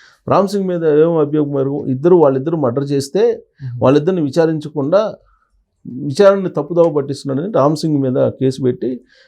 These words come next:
Speaker 1: రామ్ సింగ్ని కడప పోలీస్ స్టేషన్లో ఎఫ్ఐఆర్ చేసి అరెస్ట్ చేసే ప్రయత్నం చేశారు.
Speaker 2: ఓకే.
Speaker 1: So, దీని మీద వాదించారు.
Speaker 2: మ్మ్.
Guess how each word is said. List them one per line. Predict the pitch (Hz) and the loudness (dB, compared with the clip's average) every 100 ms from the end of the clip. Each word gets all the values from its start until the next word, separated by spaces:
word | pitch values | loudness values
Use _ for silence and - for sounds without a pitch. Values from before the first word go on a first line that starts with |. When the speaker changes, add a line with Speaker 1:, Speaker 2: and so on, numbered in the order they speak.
| _ | _
Speaker 1:
రామ్ | 123 151 180 | 0 2 0
సింగ్ని | 180 165 156 156 117 - _ _ _ _ _ _ _ _ - | -2 -4 -4 -4 -6 -8 _ _ _ _ _ _ _ _ 0
కడప | 160 175 156 - | 0 4 2 2
పోలీస్ | 156 156 151 143 | 0 -2 -2 -8
స్టేషన్లో | 139 135 135 151 190 | -2 -2 0 -2 2
ఎఫ్ఐఆర్ | 156 - 156 | 2 6 4
చేసి | 131 127 - 202 156 | 4 -4 -4 -6 -6
అరెస్ట్ | - 131 143 160 | -2 -4 0 -2
చేసే | 139 131 | -2 -2
ప్రయత్నం | 123 127 123 170 185 | 0 0 0 -2 -2
చేశారు. | 107 101 80 _ _ 147 | -2 -2 -6 _ _ -12
Speaker 2:
ఓకే. | 135 117 104 98 _ _ _ | -10 -12 -14 -18 _ _ _
Speaker 1:
So, | - | 0
దీని | 196 175 208 | 2 2 2
మీద | 202 208 233 233 180 190 190 _ _ _ _ _ _ _ _ _ _ 285 | 2 2 4 4 2 0 -4 _ _ _ _ _ _ _ _ _ _ -4
వాదించారు. | 160 165 160 131 117 - _ _ _ _ _ | 2 2 0 -4 -6 -6 _ _ _ _ _
Speaker 2:
మ్మ్. | 127 127 95 | -8 -8 -8